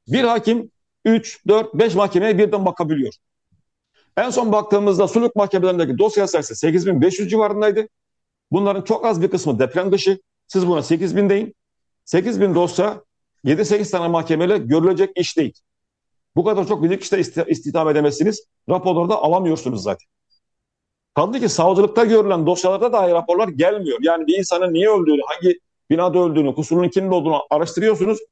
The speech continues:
Orada da raporlar yok. Yani biz üç dört aydır, beş aydır rapor alamıyoruz. Sulh mahkemeleri kilitlendi, idare mahkemelerinden yeni davalar açmaya başladık.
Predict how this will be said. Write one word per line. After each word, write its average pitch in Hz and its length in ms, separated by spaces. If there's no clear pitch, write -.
Orada 185 220
da 220 100
raporlar 143 340
yok. 120 200
Yani 185 220
biz 196 200
üç 190 280
dört 196 160
aydır, 139 240
beş 185 160
aydır 160 240
rapor 196 300
alamıyoruz. 143 340
Sulh 196 280
mahkemeleri 160 560
kilitlendi, 196 400
idare 190 300
mahkemelerinden 135 600
yeni 180 220
davalar 202 300
açmaya 202 300
başladık. 208 320